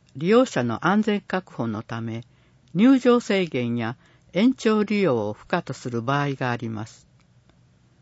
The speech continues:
小学三年生以下の子どもが利用する場合は、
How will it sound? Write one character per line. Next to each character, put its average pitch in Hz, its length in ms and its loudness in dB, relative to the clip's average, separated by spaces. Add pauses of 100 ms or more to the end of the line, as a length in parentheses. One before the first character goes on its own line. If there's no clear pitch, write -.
(680)
小 233 300 4
学 214 260 2
三 196 320 0
年 196 180 -2
生 170 320 0
以 190 120 -8
下 131 180 -2
の 107 140 -4
子 - 180 -6
ど 147 100 -2
も 135 140 -2
が 131 140 -2
利 151 140 -6
用 180 140 0
す 180 160 -6
る 160 140 -4
場 147 200 -2
合 143 220 -4
は、 131 180 -4